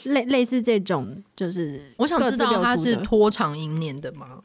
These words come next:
Speaker 1: 对啊，说“猫咪晒月亮”，你是不是有下定两条裙子？
Speaker 2: <laughs> 这是规定要讲。
Speaker 1: <laughs> 我不知道，因为他要先讲说你有买什么商品才会相信他，所以
Speaker 2: 对。
Speaker 1: 建立信任感，这个确实是一种说服的技术。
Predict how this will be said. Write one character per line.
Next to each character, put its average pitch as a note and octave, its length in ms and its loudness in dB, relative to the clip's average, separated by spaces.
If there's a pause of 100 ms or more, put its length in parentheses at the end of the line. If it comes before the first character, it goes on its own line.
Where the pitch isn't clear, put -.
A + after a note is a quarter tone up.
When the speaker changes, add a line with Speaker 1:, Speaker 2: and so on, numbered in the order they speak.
(140)
Speaker 1:
对 D4 100 2
啊， D4+ 80 4
说 E4 160 2
“猫 F4 280 4
咪 F4+ 240 6
晒 D#4 280 0
月 A3+ 360 6
亮”， G#3+ 260 4
你 G3+ 80 6
是 D#4+ 140 2
不 D4+ 60 -2
是 F4+ 120 2
有 C4 140 4
下 D4 200 2
定 B3+ 220 4
两 F3 220 2
条 F3+ 320 0
裙 G3+ 440 2
子？ G3+ 600 2
Speaker 2:
<laughs> - 320 -20
这 D4 100 -4
是 D4 120 -4
规 A#3 200 2
定 A3+ 240 0 (140)
要 - 100 0
讲。 G#3 220 -2
Speaker 1:
<laughs> - 60 -4
我 A#3+ 40 6
不 G#3 140 2
知 G#3 160 2
道， G3+ 160 0 (160)
因 - 520 -2
为 E4 40 2
他 G4+ 140 6
要 A4 40 6
先 G4 160 2
讲 A#3 140 4
说 D4 100 2
你 A#3+ 120 6
有 G3+ 100 6
买 F#3 160 4
什 F#3 100 -2
么 D3+ 60 0
商 F3+ 180 0
品 F3+ 140 2
才 C#3+ 140 -4
会 D#3 40 -2
相 D#3+ 160 -2
信 E3+ 160 -2
他， D#3 140 -4
所 G#3 120 2
以 C#4 140 0
Speaker 2:
对。 E3+ 280 -2 (240)
Speaker 1:
建 C#4+ 280 2
立 C4 120 4
信 B3+ 200 0
任 A3+ 220 2
感， D#3+ 180 -4
这 F#3 80 0
个 F#3+ 140 0
确 G#3 220 0
实 D3 140 -4
是 F3 220 -6
一 F3 80 0
种 C#3+ 340 -8 (140)
说 A#3 240 -2
服 C3+ 140 -8
的 C3+ 80 -4
技 C#3+ 160 -10
术。 - 200 -12